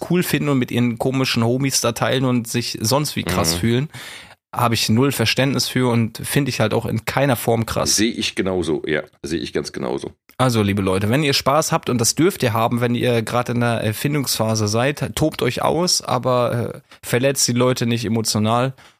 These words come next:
Speaker 1: Und, äh, das könnt ihr ganz schnell erreichen, indem ihr sagt, so, „Oh, oh mein Gott, was ist das für eine hässliche Perle?“ oder „Was ist das für ein hässlicher Typ?“ Macht das nicht. So, wenn ihr Spaß hattet und, äh, vielleicht auch ungewollt, kann ja auch alles passieren. Wir, ne,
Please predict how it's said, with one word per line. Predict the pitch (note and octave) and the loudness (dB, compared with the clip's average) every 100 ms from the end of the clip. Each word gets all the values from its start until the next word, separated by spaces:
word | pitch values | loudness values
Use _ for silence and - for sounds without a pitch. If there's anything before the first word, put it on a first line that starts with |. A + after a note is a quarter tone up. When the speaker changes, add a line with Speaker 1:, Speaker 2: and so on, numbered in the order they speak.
| _ | _
Speaker 1:
Und, | - G#2+ | -4 -2
äh, | A2+ G#2+ | 0 0
das | A#2 | 0
könnt | - C3 | 2 0
ihr | A2+ | 2
ganz | B2+ - | 2 2
schnell | A#2 | 0
erreichen, | A2 A#2 A#2+ A#2 | 0 0 0 0
indem | A#2 A2+ | 2 2
ihr | |
sagt, | G#2 A2 - | 2 -2 -2
so, | G2+ | -4
„Oh, | F#2+ G2+ | -4 -8
oh | G2 | -10
mein | G2 | -8
Gott, | G2 G#2 | -8 -6
was | A2 - | -4 -2
ist | |
das | A#2 A2+ | -2 -2
für | |
eine | G#2+ | -2
hässliche | G#2 G2+ - G2 | 0 0 -2 -4
Perle?“ | - G#2 G2+ | -2 0 2
oder | A2 | 0
„Was | A2 | 0
ist | G2 - | 0 0
das | B2 | 0
für | A2 | 0
ein | |
hässlicher | G#2 - A2 - F#2+ | 2 0 -2 -4 -2
Typ?“ | G#2 - - - - | -4 -6 -16 -16 -4
Macht | A#2+ B2 | -2 0
das | G#2+ - | -2 -2
nicht. | - - - _ _ | -4 -12 -14 _ _
So, | A2 A2 | 0 2
wenn | C3 | 4
ihr | B2+ | 2
Spaß | - B2 B2+ | 2 2 2
hattet | C3+ C3+ D3+ - | 0 0 -2 -2
und, | A#2+ A2+ | -2 0
äh, | - | -2
vielleicht | - B2 A#2 | 0 0 2
auch | G#2+ | 0
ungewollt, | - D#3+ D#3 D3+ D#3+ | 2 0 2 2 2
kann | - B2 | 2 2
ja | A#2+ | 2
auch | - | 2
alles | - - | 0 0
passieren. | - C3 C3+ C#3+ C#3 | 0 0 0 0 0
Wir, | A2 - | -2 -2
ne, | B2 | -4